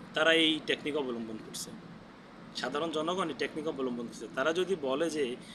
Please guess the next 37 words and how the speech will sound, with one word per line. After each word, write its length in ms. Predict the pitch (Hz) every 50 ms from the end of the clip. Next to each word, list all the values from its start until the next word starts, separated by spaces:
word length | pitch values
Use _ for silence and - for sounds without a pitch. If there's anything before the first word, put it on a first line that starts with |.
| - - -
অন্য 160 | 170 170 175
দলকে 260 | 170 185 190 185 208 196
তো 100 | 233 208
বলবেই 380 | 180 180 170 165 185 185 165
না, 220 | 151 143 139 139 135 131
যদি 180 | 156 156 165
তারা 220 | 160 165 165 180 175
বলে 360 | 165 165 160 165 185 170 151
তারা 180 | 147 160 160 165
আওয়ামী 200 | 165 160 156 160
লীগের 200 | 165 160 175 170
লোক, 180 | 156 131 123 120
যদি 180 | 156 160 165
বলে 220 | 160 165 156 160 156
আওয়ামী 200 | 147 143 147 147
লীগে 200 | 156 151 165 151
ভোট 160 | 147 151 143 135
দিবে, 220 | 151 160 143 151 170 180 - - - - - - - -
তখন 200 | 135 147 165 160
তাদের 340 | 135 151 143 139 151 151 151
উপর 180 | 135 151 147
মব 180 | 147 139 139 135
সৃষ্টি 340 | - - 139 - - - 131
হতে 120 | - 139
পারে, 240 | 117 131 127 131 127 -
তাদের 260 | 127 127 139 135 131
দরজায় 300 | 139 139 135 131 135 131
মব 160 | 131 131 127 123 123
গিয়ে 100 | 135 135
দাঁড়াতে 320 | 127 135 131 127 123 127 113
পারে। 200 | 120 120 123 120 113 - - - - - - - - -
এই 100 | 160 139
জন্য 240 | 131 143 143 139 127
তারা 240 | 123 143 151 160 -
সরাসরি 420 | 143 135 120 120 113 143 156 156 131
বলেন 280 | 117 110 110 110 110 110
নাই। 180 | 110 110 104